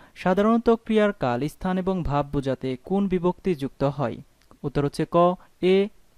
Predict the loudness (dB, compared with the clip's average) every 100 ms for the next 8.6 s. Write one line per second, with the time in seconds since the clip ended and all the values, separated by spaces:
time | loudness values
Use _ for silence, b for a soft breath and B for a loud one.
0 | _ -4 -4 -6 _ _ _ _ -6 -2
1 | -2 0 0 -2 -4 _ -6 0 2 2
2 | 0 0 0 0 0 0 0 -4 -4 -8
3 | -6 -4 0 -2 -4 -12 _ _ _ _
4 | -10 -6 -4 -4 -4 -4 -4 -6 -4 0
5 | 2 0 -6 -10 -6 -4 -4 -8 -10 _
6 | _ _ -20 _ _ _ _ _ _ _
7 | -8 -2 -2 0 0 0 0 b b b
8 | 0 0 0 0 0